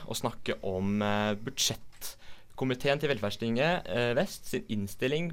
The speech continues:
på hvor mye tolv forskjellige studentorganisasjoner skal kunne få. Radioen er jo en av disse, og vi er vel en av de som var veldig fornøyd når vi så budsjettet. Eh, men, eh,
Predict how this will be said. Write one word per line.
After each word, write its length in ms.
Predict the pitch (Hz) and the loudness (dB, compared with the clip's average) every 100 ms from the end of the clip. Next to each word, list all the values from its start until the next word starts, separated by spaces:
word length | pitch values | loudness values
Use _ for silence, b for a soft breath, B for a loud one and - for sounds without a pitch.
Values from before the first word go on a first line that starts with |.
| - | -2
på 100 | 165 | 0
hvor 160 | 143 139 | 2 2
mye 560 | 139 113 95 101 104 107 | 4 4 8 8 6 0
tolv 380 | - 110 98 98 | 0 2 2 0
forskjellige 640 | - 135 117 92 90 98 95 B B B - | -2 2 2 4 4 4 2 B B B -2
studentorganisasjoner 760 | 165 113 95 98 104 110 127 | 2 2 0 -2 0 2 0
skal 480 | - - 104 107 104 - - - - | 0 2 6 6 4 -6 -10 -6 4
kunne 260 | 185 156 | 6 6
få. 160 | - - - B B B B B | 2 0 -2 B B B B B
Radioen 460 | - 135 123 147 175 - | 6 8 8 4 2 4
er 160 | 107 | 6
jo 80 | 107 | 6
en 60 | 113 | 4
av 40 | |
disse, 420 | 117 - - 175 - | 2 2 2 2 0
og 300 | 147 147 135 | 0 0 2
vi 180 | 147 147 | 2 4
er 280 | 104 98 101 | 6 6 4
vel 180 | 117 - | 2 2
en 160 | 98 95 | 2 2
av 60 | |
de 160 | 92 92 | 2 -2
som 480 | 90 95 92 92 90 | -2 -2 0 0 0
var 420 | 87 85 87 87 - - - - | 0 2 2 2 -2 -10 -6 -2
veldig 160 | 98 95 | 0 4
fornøyd 280 | 110 165 | 6 8
når 100 | 196 | 8
vi 60 | 175 | 8
så 180 | 165 151 | 6 4
budsjettet. 460 | 147 151 - 175 - B B B B - | 4 2 4 2 2 B B B B 2
Eh, 300 | 147 151 110 | 6 6 6
men, 280 | 160 160 165 | 6 6 6
eh, 400 | 160 156 156 | 6 8 6